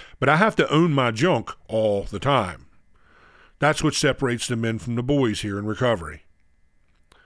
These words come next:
We quickly ask for an amends. We quickly own the fact that, hey, we said some stuff we probably shouldn't have said,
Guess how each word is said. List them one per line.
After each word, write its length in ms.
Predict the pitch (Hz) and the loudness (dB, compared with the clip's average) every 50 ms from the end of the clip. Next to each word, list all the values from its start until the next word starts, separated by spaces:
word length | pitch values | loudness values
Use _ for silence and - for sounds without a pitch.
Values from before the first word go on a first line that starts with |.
| _ _ _ _ _ _ _ _ _ _ _ _ _ _ _ _ _ _ _ _ _ _ _ _ _ _ _ _ _ _ _ | _ _ _ _ _ _ _ _ _ _ _ _ _ _ _ _ _ _ _ _ _ _ _ _ _ _ _ _ _ _ _
We 140 | - 123 127 | -4 -4 -4
quickly 680 | - - - - 170 165 - - 135 123 113 101 87 - - - _ - - _ _ _ _ _ - | -4 -4 -2 -2 -2 -2 -2 -4 -2 -2 -2 -4 -6 -10 -16 -20 _ -20 -20 _ _ _ _ _ -8
ask 320 | 120 117 113 110 - - | -6 -4 -4 -4 -6 -8
for 200 | - - - 113 | -10 -8 -6 -6
an 60 | 107 104 | -6 -6
amends. 580 | 101 101 101 95 90 85 82 - - - - - _ _ _ _ _ _ _ _ _ _ _ _ _ _ | -6 -6 -6 -6 -8 -10 -10 -12 -12 -14 -14 -18 _ _ _ _ _ _ _ _ _ _ _ _ _ _
We 120 | 127 120 | -6 -6
quickly 680 | - - - 165 175 - - - 131 127 113 101 82 - _ - - - _ - _ - | -6 -6 -2 -2 -2 -2 -2 -6 -4 -4 -4 -4 -6 -12 _ -20 -20 -20 _ -16 _ -2
own 260 | 123 131 135 135 131 | 0 0 0 0 -2
the 80 | 120 | -4
fact 440 | - - 120 117 110 110 110 - _ | -4 -2 -2 -2 0 -2 -4 -4 _
that, 220 | 120 113 110 - - | -4 -4 -4 -4 -4
hey, 220 | 110 135 131 117 | -2 -2 -2 -2
we 220 | 107 101 123 165 | -4 -4 -4 -4
said 240 | 156 - 151 139 127 | -2 0 -2 -2 -2
some 140 | - - 117 | -4 -8 -6
stuff 220 | - - 123 - | -4 -4 -4 -4
we 60 | - 120 | -4 -6
probably 220 | - 135 127 117 | -4 -4 -4 -4
shouldn't 200 | - 139 123 120 | -6 -8 -10 -10
have 60 | 107 | -8
said, 260 | - 135 127 117 95 | -6 -6 -6 -6 -8